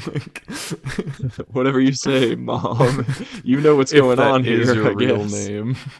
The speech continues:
Speaker 1: <laughs> No, but so I had that
Speaker 2: What if you just
Speaker 1: surgery.
Speaker 2: developed, like, an irrational fear that one of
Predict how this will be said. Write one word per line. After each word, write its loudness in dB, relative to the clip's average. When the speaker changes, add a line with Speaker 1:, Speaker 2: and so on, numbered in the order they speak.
Speaker 1:
<laughs> -2
No, -2
but -6
so -4
I 0
had -6
that -2
Speaker 2:
What 0
if -2
you 0
just 0
Speaker 1:
surgery. 0
Speaker 2:
developed, 2
like, 2
an 2
irrational 0
fear 0
that 0
one 0
of -2